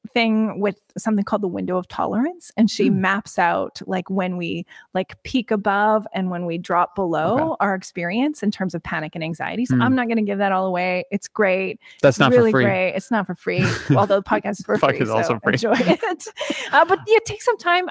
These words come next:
Speaker 1: And I also said this too. It's kind of like getting free therapy. Like, these are
Speaker 2: Yeah.
Speaker 1: people who have done a lot of work in their field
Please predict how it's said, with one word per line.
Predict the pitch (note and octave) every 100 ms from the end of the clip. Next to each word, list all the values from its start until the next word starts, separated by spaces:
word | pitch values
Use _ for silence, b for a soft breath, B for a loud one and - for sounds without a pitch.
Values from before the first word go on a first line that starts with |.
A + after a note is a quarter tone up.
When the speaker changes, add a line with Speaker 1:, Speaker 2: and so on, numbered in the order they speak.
| -
Speaker 1:
And | D4
I | - D4 D#4 C4
also | C#4 -
said | D4 C4
this | A#3 -
too. | - G3
It's | G3+
kind | - E4+
of | E4
like | D#4
getting | - G#3+
free | G#3 F3+ -
therapy. | - - G#3+ -
Like, | - G3+
these | A#3 A#3+
are | C#4+ D4+ -
Speaker 2:
Yeah. | - D#4
Speaker 1:
people | B3+ A#3+ A#3+
who | A#3+ A3
have | G#3 G#3 F#3+
done | F#3 F#3
a | F3+
lot | F#3 F3+ F3
of | F3
work | E3+ F3+
in | F#3
their | F3
field | - F#3 E3 D#3+